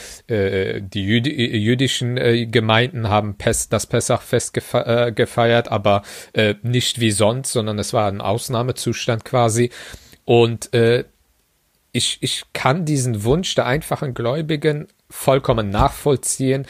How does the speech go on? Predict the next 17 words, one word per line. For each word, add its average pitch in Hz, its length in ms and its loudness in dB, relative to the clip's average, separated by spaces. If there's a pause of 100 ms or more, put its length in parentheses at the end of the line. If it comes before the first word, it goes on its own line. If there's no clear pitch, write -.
(220)
dass - 160 -2
sie 107 100 -2
gerade 117 380 2
diese 110 260 -2
Besonderheit 117 840 -2
des 107 220 -4
Ramadan 107 720 2
gemeinsam, 110 720 0 (640)
äh, 110 60 4
äh, 104 520 2
erleben 127 640 4
wollen, 117 360 2
schmecken 117 580 -4
wollen, 120 300 0
alles 131 340 -2
klar. 120 400 -2 (500)
Aber, 143 460 2